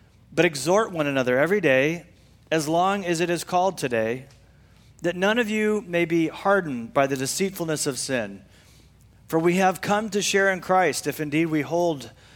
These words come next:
our original confidence firm to the end. As it is said, 'Today, if you hear his voice, do not harden your hearts as in the rebellion.'" This is the word of the Lord.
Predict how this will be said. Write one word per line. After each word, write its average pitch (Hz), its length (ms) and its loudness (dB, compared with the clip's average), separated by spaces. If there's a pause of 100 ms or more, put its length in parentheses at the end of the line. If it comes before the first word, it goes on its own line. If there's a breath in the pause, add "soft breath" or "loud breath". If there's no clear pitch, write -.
(200 loud breath)
our 151 160 4
original 165 420 2
confidence 139 640 -4
firm 165 360 -2
to 135 120 -8
the 135 160 0
end. 110 320 -4 (600)
As 131 220 2
it 151 120 0
is 156 140 -2
said, 107 360 -2 (640 soft breath)
'Today, 151 520 2
if 131 220 -10
you 135 100 -4
hear 170 260 0
his 170 200 -2
voice, 117 640 -6 (600 soft breath)
do 160 200 0
not 185 240 2
harden 175 380 -2
your 151 160 0
hearts 127 580 -4 (320)
as 127 180 -2
in 139 140 0
the 135 80 -2
rebellion.'" 110 540 -2 (1000 loud breath)
This 156 200 2
is 156 100 2
the 165 100 2
word 147 180 2
of 139 60 2
the 135 60 2
Lord. 104 320 -2